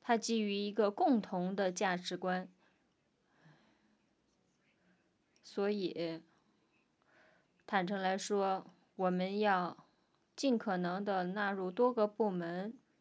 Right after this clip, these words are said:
纳入所有宗教，来，都把他们纳入人权的做法。同样，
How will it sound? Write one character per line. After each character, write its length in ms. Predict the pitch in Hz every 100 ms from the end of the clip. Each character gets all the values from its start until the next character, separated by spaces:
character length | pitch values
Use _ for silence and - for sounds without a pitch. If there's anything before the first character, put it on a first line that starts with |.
| _ _ _ _ _ _ _ _
纳 200 | 233 226
入 360 | 214 214 190 180 - - _
所 200 | - 220
有 120 | 208
宗 260 | 180 202 196
教， 320 | 208 180 - - - - _ _
来， 420 | - 220 190 196 - _ _ _ _ - 220
都 140 | 277 294
把 200 | - 180
他 180 | 214
们 220 | 202 190 208
纳 180 | 208
入 380 | 185 196 185 - - _ _ _ _ _ -
人 260 | 196 196 220
权 300 | - 180 185
的 160 | 214 190
做 280 | - 202
法。 360 | 185 180 151 151 _ _ _ _ _ _ _ _ _ _ - - - - _ _ _ _ _ _ _ _ _ - - - _ _ _ _ _ _ _ _
同 260 | - 196
样， 500 | 208 220 208 196 185